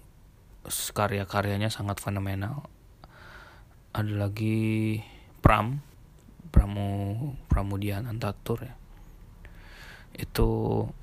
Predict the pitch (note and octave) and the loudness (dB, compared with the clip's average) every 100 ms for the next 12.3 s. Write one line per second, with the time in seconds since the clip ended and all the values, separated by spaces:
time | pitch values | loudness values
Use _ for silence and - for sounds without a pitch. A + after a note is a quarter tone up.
0 | - - - - G#2+ F#2+ G2+ A2 - A2+ | -12 -12 -12 -6 -2 0 0 -2 0 0
1 | - G#2 G2 G#2+ - G#2 G#2 D3 - - | 2 0 2 2 2 -2 -2 -4 -10 -12
2 | - A2 G#2+ G#2 G#2+ G#2 G#2 A2 A#2 C3 | -2 2 4 4 6 4 4 2 2 4
3 | A#2 A#2 G#2+ G2+ G#2+ G#2 G2 G2 G2+ G#2 | 4 4 4 4 4 4 2 0 -2 -2
4 | - - - - - - - - - - | -4 -4 -6 -8 -10 -8 -8 -8 -10 -10
5 | - - - - - - - G#2+ C3 - | -10 -10 -10 -10 -8 -6 4 6 10 8
6 | - - G#2+ A2 - A2 G#2 G2+ G2+ G2 | 8 2 4 4 2 2 4 4 4 2
7 | G2 - B2+ B2+ A#2 - - - - - | 2 0 0 -2 -2 -4 -8 -16 -18 -16
8 | - A#2 A#2+ B2 B2 D#3 C#3+ D#3 C3 A2 | 2 6 6 6 6 4 6 6 6 2
9 | A2 A2 - - - - G#2+ G#2+ G#2 G#2+ | 0 -2 -10 -6 -2 6 6 6 4 6
10 | G#2 G2+ G#2 G#2+ G#2 G#2 G2+ G#2 A2 G#2 | 6 4 2 0 0 2 0 0 0 -2
11 | - - - - - - G#2 G2+ G2+ A#2 | -4 -16 -16 -16 -16 -2 2 6 6 6
12 | B2+ A#2+ - | 4 4 0